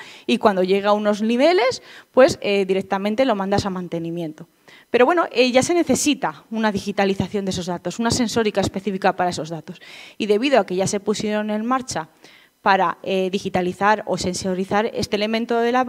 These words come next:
de, de la máquina, pues decidieron que lo iban a hacer con varios más. De tal forma que el mantenimiento fuese mucho más rápido,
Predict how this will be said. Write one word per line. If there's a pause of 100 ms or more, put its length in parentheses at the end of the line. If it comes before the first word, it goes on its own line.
(140)
de,
de
la
máquina,
pues
decidieron
que
lo
iban
a
hacer
con
varios
más. (420)
De
tal
forma
que
el
mantenimiento
fuese
mucho
más
rápido,